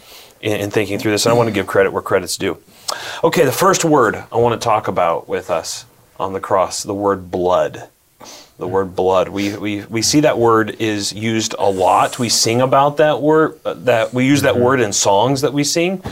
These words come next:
Speaker 1: "Nothing but the blood of Jesus."
Speaker 2: Is that your favorite?
Speaker 1: One of my favorites.
Speaker 2: I mean, on blood?
Speaker 1: Oh,
Speaker 2: I was
Speaker 1: what?
Speaker 2: trying to think of that when you were talking. Saw that blood was coming. What's the,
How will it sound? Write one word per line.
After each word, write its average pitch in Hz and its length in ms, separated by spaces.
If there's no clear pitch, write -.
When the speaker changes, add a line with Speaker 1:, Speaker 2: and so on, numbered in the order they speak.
Speaker 1:
"Nothing 113 400
but 120 160
the 120 80
blood 107 320
of 101 260
Jesus." 117 580
Speaker 2:
Is - 40
that 117 120
your 101 100
favorite? 113 340
Speaker 1:
One 113 180
of 104 80
my 95 80
favorites. - 560
Speaker 2:
I 113 40
mean, 113 140
on 101 140
blood? 104 260
Speaker 1:
Oh, 107 360
Speaker 2:
I - 40
was 107 60
Speaker 1:
what? 110 60
Speaker 2:
trying 113 140
to 101 60
think 104 140
of 101 80
that 98 180
when 101 120
you 101 80
were 95 100
talking. 98 380
Saw 107 180
that 101 120
blood 104 180
was 101 100
coming. 98 260
What's 127 180
the, - 100